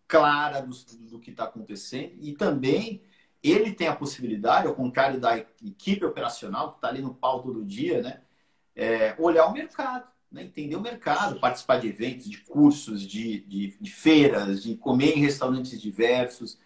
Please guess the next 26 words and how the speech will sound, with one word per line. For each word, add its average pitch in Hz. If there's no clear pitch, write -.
Ele 220
é 220
o 196
cara, 160
ao 165
meu 147
ver, 147
do 165
marketing 95
também, -
certo? -
E 302
por 233
fim, 254
certo? -
Eu, 117
aqui -
eu -
tô -
trazendo 156
os 147
três 156
blocos 131
principais 107
aí, -
né? -